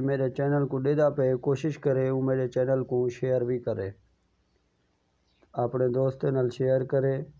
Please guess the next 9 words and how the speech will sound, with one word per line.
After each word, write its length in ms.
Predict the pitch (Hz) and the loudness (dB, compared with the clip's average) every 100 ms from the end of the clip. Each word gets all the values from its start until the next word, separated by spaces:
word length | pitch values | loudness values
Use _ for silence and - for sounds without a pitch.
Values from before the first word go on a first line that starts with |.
| _ _ _ _ _ _ _ | _ _ _ _ _ _ _
WhatsApp 600 | 120 117 120 120 - 127 123 | -8 -2 -2 -2 -2 -2 0
ते 100 | 120 | 0
लिंक 300 | 110 120 127 | 2 2 0
सेंड 280 | - 131 127 | -2 -2 -2
करे, 240 | 131 131 131 127 | -2 -2 -2 -2
दोस्तों 400 | 120 120 - 117 | -2 -2 -2 -2
नाल 200 | 110 107 | -2 -4
शेयर 340 | - 123 127 | -2 0 0
करे। 260 | 123 131 131 | 0 -2 -2